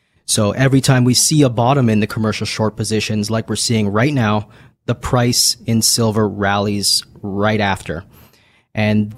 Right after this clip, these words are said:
these commercials are the big bullion banks. And right now they are, uh, his-, so historically not short right now, this cannot be ignored. So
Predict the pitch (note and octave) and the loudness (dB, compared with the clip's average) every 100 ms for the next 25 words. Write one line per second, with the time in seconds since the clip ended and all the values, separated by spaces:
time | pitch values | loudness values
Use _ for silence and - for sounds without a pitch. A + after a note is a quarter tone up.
0 | - C3+ C#3 - C#3+ D3+ - D3+ C#3+ A#2+ | -2 0 0 0 2 2 2 2 4 2
1 | A2 G#2+ A#2+ A2+ G#2+ B2 B2+ A#2+ A#2 A#2 | 0 -2 -2 -2 0 2 4 2 2 0
2 | A#2 - - - - - - _ - - | 0 -2 -2 -4 -10 -20 -20 _ -20 -6
3 | A2+ A2 A2+ B2+ B2+ A#2 A#2+ A#2 A2 G2 | 0 0 2 2 2 2 2 2 0 0
4 | G#2+ G2 - _ _ - G2+ G2+ G2 - | -2 -2 -8 _ _ -8 -4 -4 -6 -4
5 | B2+ - - - D#3 D3 D3 - B2 A#2 | -2 -2 -2 2 2 2 2 2 0 0
6 | A2 G#2+ G#2 B2 E3+ - - C3+ G#2 G#2+ | -4 -4 0 2 2 0 0 0 0 -4
7 | G2+ G#2+ G#2 G#2 G#2+ - B2+ A#2 G#2+ - | -4 -4 -2 -2 -2 -2 0 0 0 -2
8 | G#2 G2+ G2 F#2 F2 - A2 F#2+ | -4 -2 -2 -2 -4 -2 0 -2